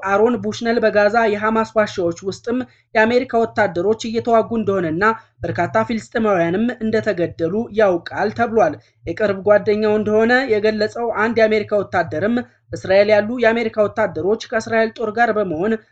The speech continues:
ወደ ጋዛ እንደገቡና በውጊያ እየተሳተፉ እንደተነገረውም በዘገባው ላይ ጠቅሷል። የአሜሪካ ነጩ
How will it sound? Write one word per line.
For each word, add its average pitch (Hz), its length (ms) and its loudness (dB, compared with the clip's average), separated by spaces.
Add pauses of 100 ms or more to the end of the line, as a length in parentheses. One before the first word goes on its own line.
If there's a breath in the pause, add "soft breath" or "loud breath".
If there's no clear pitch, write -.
(160 soft breath)
ወደ 220 180 2
ጋዛ 233 240 4
እንደገቡና 196 600 -2 (120)
በውጊያ 220 400 2
እየተሳተፉ 214 760 -4
እንደተነገረውም 196 840 -2 (320 soft breath)
በዘገባው 180 580 0
ላይ 196 260 4
ጠቅሷል። 214 480 -2 (280 soft breath)
የአሜሪካ 175 460 -2
ነጩ 208 220 0